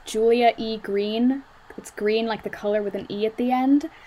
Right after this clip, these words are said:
And then you can check out my blog where I gush about a lot of book-related stuff, which is earth to julia dot com.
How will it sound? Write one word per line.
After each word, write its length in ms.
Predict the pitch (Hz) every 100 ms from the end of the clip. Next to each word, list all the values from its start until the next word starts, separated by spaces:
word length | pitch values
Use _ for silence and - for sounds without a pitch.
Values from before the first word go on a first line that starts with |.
| - -
And 160 | 247
then 160 | 247 240
you 200 | 208 226
can 460 | 226 226 220 220 -
check 220 | - 247
out 100 | 226
my 120 | 214
blog 560 | 196 196 233 254 214 202
where 280 | 196 202 196
I 120 | 196
gush 360 | 190 202 196
about 280 | 208 202 196
a 60 | 208
lot 400 | 196 208 233 -
of 160 | 208
book-related 520 | 208 202 208 202 190 185
stuff, 420 | - 190 190 -
which 180 | 202 -
is 200 | 196 -
earth 240 | 208 214 -
to 120 | 202
julia 420 | 196 196 190 190
dot 300 | 185 180 -
com. 380 | - 170 -